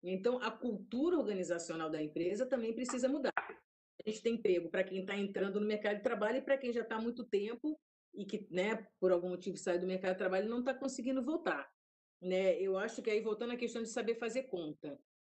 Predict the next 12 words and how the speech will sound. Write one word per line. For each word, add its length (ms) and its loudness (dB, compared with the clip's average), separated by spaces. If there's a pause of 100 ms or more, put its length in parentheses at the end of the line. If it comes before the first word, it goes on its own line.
há 160 -2
vários 600 2
estudos 380 0
e 60 0
pesquisas 540 -2
que 120 2
mostram 540 0 (240)
as 200 4
empresas 640 2
com 200 2
mais 520 2
inclusão, 560 2